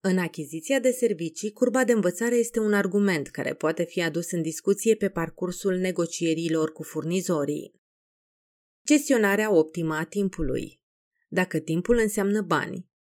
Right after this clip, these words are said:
înseamnă că timpul pierdut cu trecerea de la o activitate la alta echivalează cu o pierdere a banilor.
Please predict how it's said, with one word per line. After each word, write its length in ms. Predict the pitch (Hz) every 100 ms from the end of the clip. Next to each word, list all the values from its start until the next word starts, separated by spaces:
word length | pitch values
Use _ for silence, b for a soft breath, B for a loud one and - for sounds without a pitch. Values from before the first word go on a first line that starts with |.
| _ -
înseamnă 460 | 233 233 262 254
că 160 | 240 214
timpul 420 | - 208 208 196
pierdut 480 | - 170 151 151 151
cu 140 | -
trecerea 440 | - 165 165 175 160
de 100 | 160
la 120 | 135
o 60 | -
activitate 680 | - - 175 185 214 220
la 180 | 190 160
alta 240 | 175 175 196
echivalează 720 | 190 190 160 160 170 185 190
cu 120 | 175
o 40 | 160
pierdere 640 | - 160 151 165 165 -
a 120 | 170
banilor. 760 | 151 156 156 156 139 - -